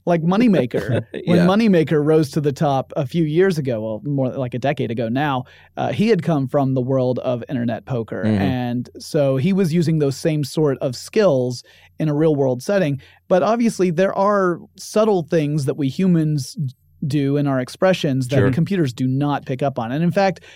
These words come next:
Speaker 1: that leads us sort of into the realm of games where computers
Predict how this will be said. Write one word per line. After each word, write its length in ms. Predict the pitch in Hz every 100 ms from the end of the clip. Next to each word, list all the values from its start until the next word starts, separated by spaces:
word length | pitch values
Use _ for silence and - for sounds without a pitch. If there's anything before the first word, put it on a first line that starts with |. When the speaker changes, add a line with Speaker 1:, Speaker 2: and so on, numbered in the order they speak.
| -
Speaker 1:
that 160 | - 190
leads 300 | 202 202 160
us 240 | 175 - -
sort 360 | - - 262 311
of 140 | 202 -
into 260 | 180 165
the 100 | 165
realm 400 | 147 156 160 160
of 280 | 160 156 143
games 420 | 143 151 156 147
where 140 | 156 151
computers 580 | 170 165 254 220 202